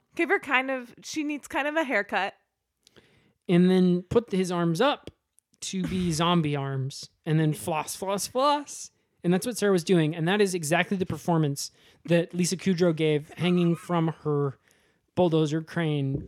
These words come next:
Speaker 2: being very mad.
Speaker 1: Yes.
Speaker 2: The radiometer goes up off the chart. It actually breaks the glass at the top of it. 'Cause
Speaker 1: And
Speaker 2: they
Speaker 1: broke
Speaker 2: made
Speaker 1: the
Speaker 2: it out of
Speaker 1: gla-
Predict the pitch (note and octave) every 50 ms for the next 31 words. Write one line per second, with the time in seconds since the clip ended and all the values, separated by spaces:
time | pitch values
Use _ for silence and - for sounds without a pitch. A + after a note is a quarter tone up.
0 | - C#3+ E3 D#3 D3+ D3 C3+ D3 C#3 C#3 C3+ C3 B2 B2+ - - - _ _ -
1 | A#3 A3+ G#3+ - - - - - - - _ _ _ _ - D3 D3 F3+ F#3 F3
2 | G3 F#3+ F3+ F3+ F#3 F3 E3+ D#3 D#3+ E3 E3 D#3 D3 E3+ D#3 D3+ - - - -
3 | _ - F#3 A3+ G#3+ - - D#3 - - D3 B2+ B2+ C#3+ D#3 E3 - - F3 D#3+
4 | C3 E3+ D#3 C#3 C3 - - - - - C3+ D3 D3+ C#3 C3+ - - D3 C#3+ -
5 | D3+ D3 C#3 - D3 D#3+ D#3 - _ _ _ _ - A3+ F3+ F3 G3 A#3 G3+ G#3
6 | A#3+ B3 A#3+ A#3 A#3 G#3+ A#3+